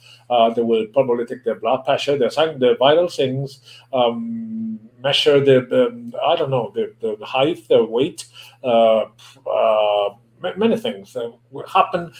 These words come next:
at the beginning of the clinical trial. In my opinion, all those things are initial, and, um,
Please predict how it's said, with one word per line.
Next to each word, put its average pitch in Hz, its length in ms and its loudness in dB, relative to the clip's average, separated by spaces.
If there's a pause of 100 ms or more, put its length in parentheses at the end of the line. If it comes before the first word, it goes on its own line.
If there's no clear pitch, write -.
(160)
at - 280 -2
the 147 80 -4
beginning 131 480 0
of 123 140 -4
the 123 100 -6
clinical 127 460 -4
trial. 180 480 2
In 165 100 -4
my 220 140 0
opinion, 110 580 -4 (300)
all 127 280 8
those 190 280 -2
things 139 280 -6
are 131 140 0
initial, 175 540 -2 (580)
and, 127 400 2
um, 117 580 0